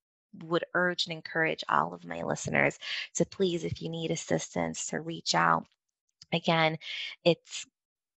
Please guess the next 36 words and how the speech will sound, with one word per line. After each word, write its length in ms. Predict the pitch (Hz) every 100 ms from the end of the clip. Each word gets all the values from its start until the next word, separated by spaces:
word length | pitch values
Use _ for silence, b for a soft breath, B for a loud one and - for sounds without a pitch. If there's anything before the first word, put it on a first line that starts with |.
| _ -
a 60 |
time 520 | 185 - 170 175 175 175
where 320 | 165 165 160
if 220 | - -
you 100 | 170 -
do 220 | 175 180
allow 280 | 185 175 160
yourself 540 | 160 165 - 85 160
to 120 | -
get 200 | - 175
socially 640 | - - 180 - - - -
distant, 460 | - - - 90
you 80 | 165
could 180 | - -
become 380 | 170 - - 165
lonely, 500 | 165 151 156 175 262 B B B B -
and 280 | 180 175
that 400 | 165 160 165 175 -
leads 400 | 180 170 165 -
to 180 | - 175
you 320 | 160 160 156
kind 240 | 156 160 156
of 160 | 156
going 320 | - 165 - -
into 320 | 160 - 175
yourself, 680 | 160 156 - - - - - B B B _
and 400 | 175 160 160 160 -
it 160 | 190 -
could 180 | - 214
lead 200 | 208 214
to 140 | - 220
you 240 | 196 185
not 320 | 180 180 -
being 240 | 190 185 175 175
able 280 | 170 175 -
to 520 | - - 175 170 165